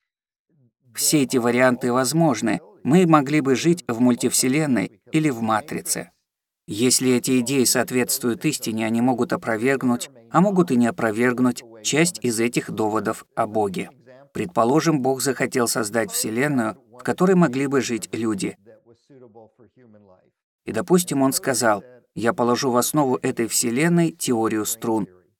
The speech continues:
Она — главный закон, на котором я построю вселенную. Но если я сотворю вселенную, в основе которой теория струн, то придётся создать десять в пятисотой степени вселенных,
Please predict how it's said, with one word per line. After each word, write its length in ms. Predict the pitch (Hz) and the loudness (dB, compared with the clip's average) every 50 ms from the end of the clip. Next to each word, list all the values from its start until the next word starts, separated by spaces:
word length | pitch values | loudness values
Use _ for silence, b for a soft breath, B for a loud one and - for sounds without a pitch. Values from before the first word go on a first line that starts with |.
| _ - | _ -8
Она — 360 | - 101 104 107 107 113 131 | -6 -4 -2 0 2 2 2
главный 500 | 135 127 127 123 127 127 113 117 117 113 | 2 2 2 4 4 4 4 2 -2 -2
закон, 480 | 101 98 117 110 - - 156 175 180 165 | -2 -4 -4 -4 -2 0 2 4 4 4
на 100 | 156 151 | 4 2
котором 500 | - - 113 92 185 160 147 165 151 139 | 0 -2 -4 -2 0 0 2 2 0 0
я 200 | 117 117 117 120 | 0 0 0 0
построю 540 | - 123 113 - - - 110 110 110 107 98 | 0 0 -2 -2 -4 -4 -2 -2 -2 -2 -4
вселенную. 720 | - - - 123 117 117 113 107 101 101 101 104 104 98 - _ _ _ _ 135 185 | -4 -4 -2 -2 -2 -2 -2 -2 -4 -4 -6 -6 -8 -10 -14 _ _ _ _ -16 -10
Но 100 | 214 113 | -6 -6
если 380 | 113 107 117 123 120 - - 123 | -4 0 0 0 0 2 2 2
я 120 | 120 113 | 2 2
сотворю 420 | - - 120 - - 117 113 110 104 | 2 0 -2 -2 -2 -2 0 0 -2
вселенную, 720 | 95 - - 113 110 113 151 170 160 123 110 101 104 - - - - - | -2 -4 -4 -2 -2 0 0 2 2 2 0 0 -2 -6 -10 -16 -20 -10
в 80 | - - | -4 -2
основе 380 | 143 - - - 214 202 175 143 | -2 0 0 0 0 0 0 0
которой 400 | - 156 139 - 165 143 127 107 | 0 -2 0 2 2 2 2 0
теория 400 | - - 127 123 123 113 110 107 | 0 0 0 2 2 0 0 -2
струн, 400 | - - - 135 170 190 180 175 _ - - _ | -4 -4 0 2 2 2 2 0 _ -12 -12 _
то 100 | - 131 | -6 -2
придётся 500 | - - 151 143 139 165 156 160 - 135 | 0 0 0 2 2 2 2 2 0 -2
создать 400 | 117 - 135 117 117 135 127 117 | -2 -2 -2 -2 0 0 -2 0
десять 360 | 110 135 160 151 - - - - | 2 2 2 2 0 -2 -8 -10
в 80 | - | -8
пятисотой 560 | - 131 123 - 123 - - 139 120 - 123 | -6 -4 -4 -2 -2 -2 -2 -2 -2 -2 -2
степени 480 | 110 - - - 131 - - 113 107 107 | -2 -2 -4 -4 -4 -4 -4 -4 -6 -6
вселенных, 640 | 101 - - - 135 143 165 156 123 110 104 - | -6 -6 -4 -2 0 0 0 0 0 -2 -4 -6